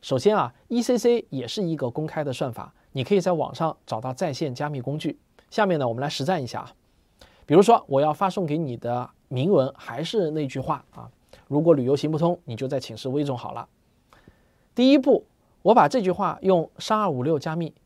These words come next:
得到这样的一个字符串。后面呢，我们就把这段字符串啊，称作密文一来指代啊。第二步，我用E C C算法生成一对私钥和公钥啊，比如说你现在看到的这两串就是一个私钥，一个公钥。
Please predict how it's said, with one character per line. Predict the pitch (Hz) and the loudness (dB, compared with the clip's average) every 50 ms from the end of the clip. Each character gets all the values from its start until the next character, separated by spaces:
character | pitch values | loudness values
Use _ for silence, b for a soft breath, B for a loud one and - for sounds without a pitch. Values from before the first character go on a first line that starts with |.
| _ _ _ | _ _ _
得 | - 127 127 | -2 0 2
到 | 156 147 - - _ _ _ _ _ _ _ _ | 2 2 0 -4 _ _ _ _ _ _ _ _
这 | - 180 | -6 -6
样 | 165 139 | -4 -4
的 | 123 | -4
一 | 117 | -6
个 | 120 117 | -8 -10
字 | 117 - | -10 -12
符 | 117 113 | -14 -14
串。 | - - 120 - _ _ _ _ _ _ _ _ b b b b b | -12 -14 -14 -16 _ _ _ _ _ _ _ _ b b b b b
后 | - - 262 | 4 4 6
面 | 233 196 | 6 6
呢， | 170 165 | 4 4
我 | 151 127 120 | 4 2 2
们 | 127 143 | 0 0
就 | 185 180 | -2 -2
把 | 156 113 123 - - _ _ | -2 -2 -6 -10 -16 _ _
这 | - - 240 214 165 | -8 -4 -2 -2 0
段 | 165 160 135 131 | 0 -4 -6 -6
字 | 127 - 160 | -6 -8 -6
符 | 135 143 | -6 -6
串 | 139 - 165 147 | -8 -8 -8 -10
啊， | 127 120 - - _ _ _ | -10 -12 -16 -18 _ _ _
称 | - - 175 170 170 | -8 -4 -4 -2 0
作 | 190 175 156 135 - - | 2 2 0 0 -2 -4
密 | 240 240 185 139 | -4 -2 -2 -2
文 | 120 117 123 139 - - | -2 -2 -4 -6 -6 -6
一 | 180 190 190 - _ _ | -6 -6 -8 -10 _ _
来 | - 117 120 | -16 -16 -14
指 | - - 143 | -14 -14 -12
代 | 123 120 120 - | -12 -12 -12 -14
啊。 | - 117 110 110 _ _ _ _ b b b b b b b _ - | -16 -16 -16 -16 _ _ _ _ b b b b b b b _ 2
第 | 220 247 | 4 4
二 | 277 277 233 | 6 6 4
步， | 175 151 135 - - - | 2 0 -4 -6 -4 0
我 | - 147 | 4 6
用 | 165 185 180 - | 6 6 6 4
E | 240 254 | 0 -2
C | 254 254 262 247 | 0 0 0 0
C | 254 262 | 0 0
算 | 247 277 240 185 | 0 0 -2 -2
法 | 151 131 117 - - | -2 -4 -4 -6 -6
生 | - 214 220 | -6 -6 -4
成 | 214 202 175 | -4 -4 -4
一 | 170 180 | -4 -2
对 | 170 190 170 | 0 0 0
私 | 151 - - 214 220 226 | 0 -2 -4 -6 -6 -4
钥 | 240 202 - - | -4 -6 -8 -10
和 | _ - - 131 | _ -10 -10 -8
公 | 117 165 170 185 | -6 -4 -4 -4
钥 | 202 156 - - - | -4 -6 -8 -10 -14
啊， | 117 120 - | -16 -16 -12
比 | - 120 | -10 -8
如 | 117 120 | -8 -6
说 | 117 - 139 | -6 -6 -8
你 | 131 117 | -8 -8
现 | 110 - 156 | -8 -8 -8
在 | 143 127 | -8 -8
看 | - 151 139 | -8 -8 -8
到 | 123 117 | -8 -8
的 | 117 | -8
这 | 113 - 135 | -8 -6 -8
两 | 131 - - | -8 -8 -10
串 | - 139 131 120 | -10 -10 -10 -10
就 | 120 113 | -10 -12
是 | 113 - - | -14 -14 -12
一 | - 123 127 | -10 -6 -4
个 | 156 135 | -4 -4
私 | - - 135 | -4 -4 -6
钥， | 151 147 - - | -6 -6 -6 -10
一 | 131 | -10
个 | 123 - 117 | -10 -8 -8
公 | - 135 135 | -8 -8 -6
钥。 | 160 170 - | -6 -8 -8